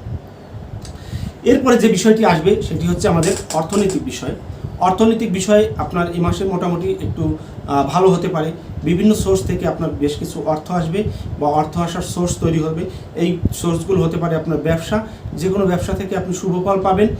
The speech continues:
এবং চাকরির আটকে যাওয়া টাকা যদি থাকে সেটি পাবেন, কারোর কারোর লোন আটকে থাকলে লোন হবে এবং পুরাতন লোনের টাকা পরিশোধ করার প্ল্যান থাকলে সেখানে কিন্তু একটু ঝামেলা সৃষ্টি হতে পারে।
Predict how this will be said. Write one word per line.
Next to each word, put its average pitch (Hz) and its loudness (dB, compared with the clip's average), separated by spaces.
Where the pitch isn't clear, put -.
এবং 208 6
চাকরির 208 2
আটকে 165 0
যাওয়া 190 4
টাকা 180 0
যদি 185 2
থাকে 180 -4
সেটি 175 -4
পাবেন, 185 0
কারোর 165 0
কারোর 190 4
লোন 165 6
আটকে 185 0
থাকলে 190 -2
লোন 180 4
হবে 214 6
এবং 185 0
পুরাতন 196 4
লোনের 180 4
টাকা 185 2
পরিশোধ 190 2
করার 202 2
প্ল্যান 190 2
থাকলে 202 0
সেখানে 190 -2
কিন্তু 180 -2
একটু 170 -6
ঝামেলা 156 0
সৃষ্টি 202 -2
হতে 208 2
পারে। 214 2